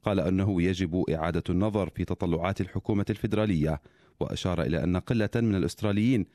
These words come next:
سيفخرون بكون القنابل التي قد تضرب مدرسة في مكان ما في العالم مصنوعة في أستراليا.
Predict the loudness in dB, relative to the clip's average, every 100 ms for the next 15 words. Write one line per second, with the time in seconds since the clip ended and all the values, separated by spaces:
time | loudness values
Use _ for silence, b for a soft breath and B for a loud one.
0 | b b b -2 -2 -2 0 2 2 0
1 | 0 0 0 0 0 0 2 2 0 0
2 | -2 -2 -4 -2 0 2 0 0 0 2
3 | 0 -2 0 -2 0 0 0 0 2 2
4 | 2 0 -2 0 2 2 0 b b b
5 | -4 -2 -2 -2 -4 -2 -2 -4 -4 -4
6 | -4 -4 -4 -6